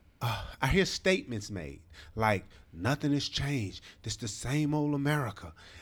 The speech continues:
And I think that's an insult to our ancestors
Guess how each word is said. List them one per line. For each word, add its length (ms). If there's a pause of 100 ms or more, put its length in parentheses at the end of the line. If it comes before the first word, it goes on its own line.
(160)
And 100
I 120
think 320
that's 240
an 140 (120)
insult 720 (200)
to 260
our 320
ancestors 1000